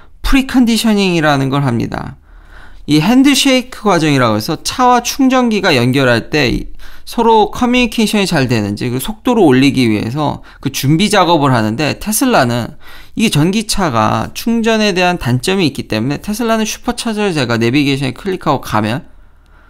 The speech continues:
자동으로 배터리를 프리컨디셔닝을 해서 최적화를 합니다. 그래서 갔을 때 이제 꽂으면 바로 최고속이 나오게. 플러스 이 일렉트리파이 아메리카는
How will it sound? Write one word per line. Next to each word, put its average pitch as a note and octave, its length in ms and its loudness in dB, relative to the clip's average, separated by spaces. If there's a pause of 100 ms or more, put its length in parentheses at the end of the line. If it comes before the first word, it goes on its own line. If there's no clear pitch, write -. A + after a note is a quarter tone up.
(120)
자동으로 C#3 800 0
배터리를 D#3+ 580 0
프리컨디셔닝을 F#3 880 -2
해서 A2+ 160 -4
최적화를 G#3+ 580 -2
합니다. F3+ 580 -4 (580)
그래서 D3+ 560 -2 (320)
갔을 - 480 0
때 A#2 140 -2
이제 B2 160 -2
꽂으면 G3 520 2
바로 C#3+ 360 2
최고속이 G3 560 0
나오게. F#2+ 400 -4 (840)
플러스 B3 580 0
이 C3+ 220 4
일렉트리파이 F#3 580 2
아메리카는 C3 760 0